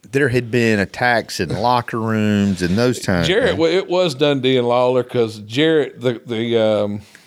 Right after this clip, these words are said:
Speaker 2: the famous quote was Jerry Jarrett said, "Do anything you want to, but stay away from the popcorn machine," 'cause they just bought it.
Speaker 1: Yeah, that's right. That's right. Um, I, I think they just,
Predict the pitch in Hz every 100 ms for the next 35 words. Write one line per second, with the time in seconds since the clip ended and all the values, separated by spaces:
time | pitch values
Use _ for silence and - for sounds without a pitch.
0 | _ _ _ _ - 131 123 143 147 139
1 | 127 - 160 170 139 123 110 123 127 113
2 | 123 123 107 - 123 117 117 135 147 139
3 | 143 139 135 151 147 120 117 104 - 123
4 | 127 123 113 110 104 135 131 - 110 101
5 | 101 107 107 98 101 101 98 95 113 107
6 | 95 82 - _ - 165 160 127 - -
7 | 143 135 143 120 120 - - - 117 -
8 | 101 92 90 - - - - - - -
9 | 104 107 98 90 85 80 - _ - -
10 | _ _ _ _ _ _ _ _ _ _
11 | - 120 - 101 95 - 135 92 98 113
12 | 113 104 98 87 87 87 - -